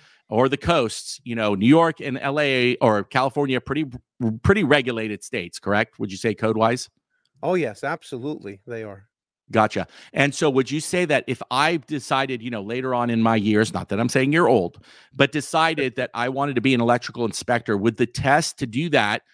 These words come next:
Speaker 1: be as difficult as the master's test, or would you say the master's test was harder?
Speaker 2: Um,
Speaker 1: Or do you
Speaker 2: I'm gonna
Speaker 1: need to be a master, or sh-, you, should you be a master, or
Speaker 2: Well,
Speaker 1: just
Speaker 2: you
Speaker 1: a
Speaker 2: should,
Speaker 1: journeyman would be fine?
Speaker 2: you should be a, a master electrician. You should be, like, i-, my, my perspective is if you,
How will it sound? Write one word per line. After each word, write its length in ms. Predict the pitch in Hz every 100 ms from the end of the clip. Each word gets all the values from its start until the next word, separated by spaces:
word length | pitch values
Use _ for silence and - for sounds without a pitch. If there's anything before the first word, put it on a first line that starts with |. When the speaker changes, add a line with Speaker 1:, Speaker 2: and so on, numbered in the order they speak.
| _ _
Speaker 1:
be 140 | 127
as 180 | 117 104
difficult 460 | - 123 127 127 -
as 240 | 110 113 117
the 80 |
master's 480 | 131 131 147 151 139
test, 260 | - 147 131
or 60 |
would 120 | 107 101
you 60 |
say 120 | 104
the 100 | 104
master's 480 | 92 98 104 - 95
test 260 | - 90 -
was 140 | 90
harder? 400 | - 98 85 80 _ _ _ _ _ _ _ _ _ _ _ _ _ _ _ _ _ _ _
Speaker 2:
Um, 260 | 156 165 170
Speaker 1:
Or 100 | 143
do 120 | 135
you 40 | 156
Speaker 2:
I'm 80 | 131
gonna 140 | 156
Speaker 1:
need 80 | 196
to 100 | 202
be 160 | 135
a 60 | 120
master, 500 | 113 107 104 - 113
or 220 | - 110
sh-, 160 | 101 -
you, 140 | 110
should 260 | 143 170 139
you 80 | 113
be 100 | 104
a 60 |
master, 340 | 101 101 95 110
or 40 |
Speaker 2:
Well, 100 | 107
Speaker 1:
just 140 | 107
Speaker 2:
you 20 | 107
Speaker 1:
a 40 |
Speaker 2:
should, 60 | 92
Speaker 1:
journeyman 400 | 127 131 101 90
would 140 | 90
be 80 | 92
fine? 240 | - 101
Speaker 2:
you 80 | 233
should 340 | - 294 320
be 200 | 302 214
a, 80 | 170 -
a 160 | 143
master 540 | 139 143 151 147 - 160
electrician. 640 | 151 151 - 165 151 156
You 80 | 135
should 320 | - 247 208
be, 240 | 180 170 - _ _
like, 180 | 175 -
i-, 200 | - - -
my, 220 | 190 214 190 _
my 140 | 185
perspective 640 | 190 196 - 156 131 - 120
is 180 | 120 -
if 140 |
you, 80 | -